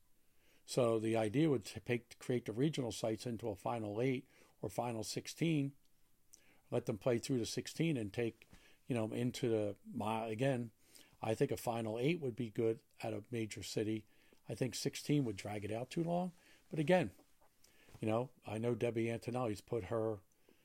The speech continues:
her skin in the game and her voice to that over the coming years, and she's taken heat for it too, because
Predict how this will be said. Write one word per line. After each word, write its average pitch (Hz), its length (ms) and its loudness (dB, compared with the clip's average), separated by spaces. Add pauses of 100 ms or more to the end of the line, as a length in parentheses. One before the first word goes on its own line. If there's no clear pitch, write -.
(320)
her 117 300 0
skin - 340 2
in 135 120 4
the 120 80 -2
game 123 320 0
and 107 100 -6
her 110 320 0 (180)
voice 127 440 4
to 120 80 -2
that 107 240 -2 (400)
over 117 160 2
the 110 80 0
coming 113 320 -2
years, 127 420 2 (400)
and 190 100 -2
she's 185 220 0
taken 139 300 2
heat 139 180 -2
for 117 200 -2
it - 100 -14
too, 127 320 4
because 113 440 2